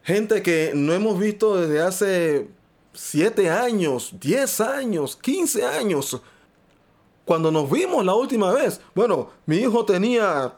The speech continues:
tres años. Y ahora que nos volvemos a ver, ¿cuál es el comentario? ¿Qué es lo que generalmente se comenta?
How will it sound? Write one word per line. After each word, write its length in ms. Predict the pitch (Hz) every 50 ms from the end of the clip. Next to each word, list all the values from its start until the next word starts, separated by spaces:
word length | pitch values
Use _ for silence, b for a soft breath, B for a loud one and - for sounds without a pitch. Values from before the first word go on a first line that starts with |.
| _
tres 300 | - 247 254 254 247 -
años. 680 | 285 320 381 392 392 294 185 151 127 - - - - - _ _ _ _ _ _ _ _ _ _ _ _ _ _ _ _ _
Y 140 | - 156 156
ahora 340 | 160 247 285 - 339 320 302
que 320 | 269 233 220 214 208 - -
nos 260 | 175 190 190 175 147 143
volvemos 580 | 170 185 180 175 165 180 320 370 403 339 220
a 80 | 196 214
ver, 300 | 277 302 202 - - - _ _ _
¿cuál 380 | - 220 240 269 294 302 302 277
es 180 | 277 285 - 269
el 160 | 233 208 202
comentario? 880 | - 196 180 170 165 160 156 143 - 208 226 220 196 151 143 120 - -
¿Qué 100 | - 285
es 80 | 285
lo 120 | 294 285 254
que 140 | - 208 165
generalmente 920 | - 180 175 170 165 165 185 208 208 190 175 175 202 240 247 214 - 202
se 140 | 196 185 170
comenta? 460 | - 170 160 180 185 160 - 123 -